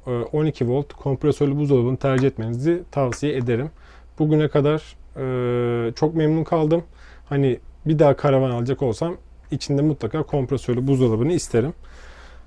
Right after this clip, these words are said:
Bu standart olarak, e, veriliyor Gencer Karavan'da.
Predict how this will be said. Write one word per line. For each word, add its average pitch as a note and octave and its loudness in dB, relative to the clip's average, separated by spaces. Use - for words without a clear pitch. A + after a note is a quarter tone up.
Bu G3 6
standart F3+ 8
olarak, A#2 2
e, A#2 -4
veriliyor A2+ 0
Gencer A2+ -2
Karavan'da. A2 -4